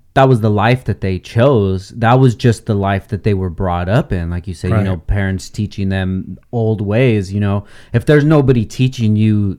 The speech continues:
Speaker 1: a new way, an easier way, or, you know, uh, something that would benefit you more in the future, like,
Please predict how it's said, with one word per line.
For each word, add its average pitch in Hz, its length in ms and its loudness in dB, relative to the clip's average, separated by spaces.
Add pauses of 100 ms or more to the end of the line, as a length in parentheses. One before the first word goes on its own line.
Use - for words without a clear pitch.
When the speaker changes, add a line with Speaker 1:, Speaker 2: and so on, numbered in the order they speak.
(140)
Speaker 1:
a 110 120 0
new 120 320 4
way, 107 480 2
an 110 180 -4
easier 110 480 0
way, 101 240 0
or, 98 100 0
you 104 140 0
know, 101 200 0
uh, 95 260 -4 (400)
something 117 380 2
that 107 100 4
would 98 160 0
benefit 107 480 0
you 104 80 -2
more 104 260 0
in 98 100 0
the 90 60 -4
future, 107 640 -2
like, 92 380 -6